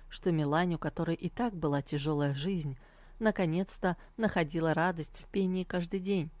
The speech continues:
а теперь из-за его действия она лишилась этой возможности.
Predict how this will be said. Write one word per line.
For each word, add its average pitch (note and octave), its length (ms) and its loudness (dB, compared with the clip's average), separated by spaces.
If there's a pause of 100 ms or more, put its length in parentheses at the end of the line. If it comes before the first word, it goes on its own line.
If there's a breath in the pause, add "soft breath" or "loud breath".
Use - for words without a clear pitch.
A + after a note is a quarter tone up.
(320 soft breath)
а E3 100 2
теперь F3+ 440 0
из-за D#3 200 0
его D3+ 200 2
действия D#3+ 680 0
она G3 180 0
лишилась F3 560 -2
этой C#3+ 220 -2
возможности. D3 840 -2